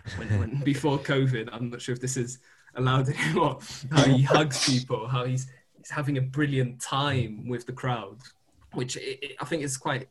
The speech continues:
Speaker 2: different from, they're both very entertaining, Slidini and Juan Tamariz, but their styles of magic is so different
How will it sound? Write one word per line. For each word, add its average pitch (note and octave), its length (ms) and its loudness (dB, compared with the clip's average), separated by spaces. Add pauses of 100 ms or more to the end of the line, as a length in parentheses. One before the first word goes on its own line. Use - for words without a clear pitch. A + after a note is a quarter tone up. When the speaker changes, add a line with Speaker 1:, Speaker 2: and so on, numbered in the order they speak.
Speaker 2:
different C3+ 380 -2
from, B2+ 560 -2 (480)
they're C3+ 100 0
both E3+ 420 2
very C#3+ 480 0
entertaining, B2 560 -2
Slidini A#2 720 -4
and A#2+ 220 -2
Juan A#2+ 220 -6
Tamariz, A2+ 540 -6 (460)
but - 180 -4
their B2 80 -2
styles C3 460 0
of C3 60 -6
magic B2+ 360 -2
is - 100 -8
so B2+ 240 -2
different A#2 420 -6